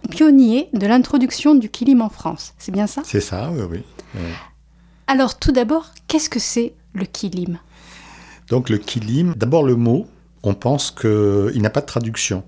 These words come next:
Speaker 2: Ça, hum, désigne une technique de tissage, mais c'est un mot d'origine, euh, sûrement, euh,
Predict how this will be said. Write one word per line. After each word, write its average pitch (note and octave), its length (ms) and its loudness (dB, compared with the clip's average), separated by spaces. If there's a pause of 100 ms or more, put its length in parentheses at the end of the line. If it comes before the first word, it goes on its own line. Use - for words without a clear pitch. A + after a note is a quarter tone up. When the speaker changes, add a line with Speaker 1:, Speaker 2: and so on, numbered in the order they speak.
(600)
Speaker 2:
Ça, F2+ 720 0
hum, G#2+ 280 -8 (160)
désigne G#2+ 420 0
une G#2 220 0
technique B2 640 -4 (160)
de G2+ 60 0
tissage, G#2+ 600 -4 (720)
mais G#2+ 260 0
c'est - 220 -2
un G#2+ 80 0
mot C3 220 2
d'origine, A#2 560 -2
euh, G2 160 0
sûrement, G#2+ 640 -2
euh, F2 360 -4